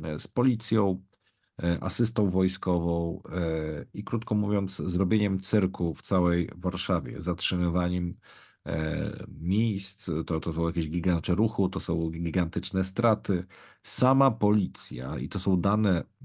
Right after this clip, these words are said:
e, za dwa tysiące siedemnastego roku, bo po dwa tysiące osiemnastym roku, e, policja przestała podawać dane kosztorysowe. To musiało rosnąć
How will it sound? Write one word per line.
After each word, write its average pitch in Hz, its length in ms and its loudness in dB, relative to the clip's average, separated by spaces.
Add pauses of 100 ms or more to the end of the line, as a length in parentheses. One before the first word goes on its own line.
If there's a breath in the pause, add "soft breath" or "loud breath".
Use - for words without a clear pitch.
e, 85 320 -2
za 85 640 2
dwa 87 360 -2
tysiące 101 340 0
siedemnastego 90 580 0
roku, 80 240 -2
bo 104 120 2
po 101 140 0
dwa 101 160 2
tysiące 101 340 -2
osiemnastym 95 480 -2
roku, 95 480 -2
e, 95 100 -2
policja 92 400 0
przestała 92 500 2
podawać 85 500 -2
dane 85 360 -2
kosztorysowe. 85 960 -2 (480 loud breath)
To - 180 -8 (140)
musiało 92 760 4
rosnąć 90 520 -2